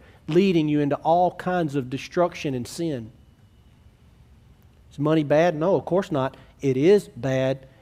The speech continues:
if it takes a higher priority than your marriage and your kids and your family. So to do the general will of God, number one, we need to be focused on building strong, strong families.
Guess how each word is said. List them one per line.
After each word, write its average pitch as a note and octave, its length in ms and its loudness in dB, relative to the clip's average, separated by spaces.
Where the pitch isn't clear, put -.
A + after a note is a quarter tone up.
if D3+ 160 -2
it C#3+ 100 -2
takes D#3+ 240 0
a D3+ 60 -2
higher C#3+ 260 2
priority C#3+ 520 0
than C3 140 -2
your A#2+ 120 -6
marriage C3+ 520 -6
and B2+ 120 -6
your A2+ 80 -8
kids E3 560 -8
and B2 100 -8
your A#2 120 -10
family. D3+ 500 -6
So A#3+ 160 8
to A3 80 6
do A3+ 160 4
the G#3 80 6
general G3+ 460 4
will E3+ 200 6
of C#3 120 0
God, E3+ 260 6
number F#3 220 2
one, G3+ 280 0
we F#3 100 2
need G3+ 160 0
to E3+ 80 2
be D#3+ 100 2
focused E3+ 440 0
on D#3+ 140 0
building D#3+ 320 2
strong, E3 460 -2
strong E3+ 340 -2
families. D#3 640 -6